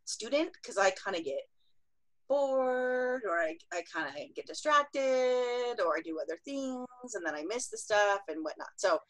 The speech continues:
I understand what it's like to be a student. So again, I'm Professor Laney. Welcome to our class. And, um, <laughs> you guys all get to see a peek into everybody's background, unless I put, like, you know, a picture of Tahiti or whatever,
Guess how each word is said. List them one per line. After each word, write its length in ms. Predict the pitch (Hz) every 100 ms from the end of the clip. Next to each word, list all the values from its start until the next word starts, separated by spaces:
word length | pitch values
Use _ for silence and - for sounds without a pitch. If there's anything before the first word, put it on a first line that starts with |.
| - - - -
I 180 | 208 220
understand 560 | 226 226 - 202 190 180
what 80 | 160
it's 100 | 165
like 120 | 156
to 80 | 160
be 100 | 113
a 40 |
student. 360 | - - 165 -
So 220 | 151 160 _ _ _ _ _ _ _ _ _ -
again, 280 | 208 170 131 -
I'm 60 | -
Professor 360 | - - 156 180
Laney. 260 | 208 220 208
Welcome 320 | 160 - 156 -
to 240 | 165 139 - - - - - -
our 80 | -
class. 640 | - 262 277 277 - - - _ -
And, 600 | 117 - 190 185 180 175 -
um, 280 | 180 175 165 -
<laughs> 760 | - - - _ _ _ -
you 140 | 247 226
guys 260 | 240 262
all 120 | 208 220
get 160 | 214
to 60 | 214
see 180 | - 185
a 60 | 175
peek 300 | - 202 - - _ - - _ -
into 180 | 190 190
everybody's 580 | 180 190 147 185 - _ -
background, 440 | 185 - - 139
unless 260 | 208 175 -
I 60 | 160
put, 240 | - -
like, 220 | 131 - -
you 80 |
know, 120 | 101 90
a 40 |
picture 260 | - - 113
of 80 |
Tahiti 440 | - - 139 127 90
or 60 |
whatever, 360 | - - - -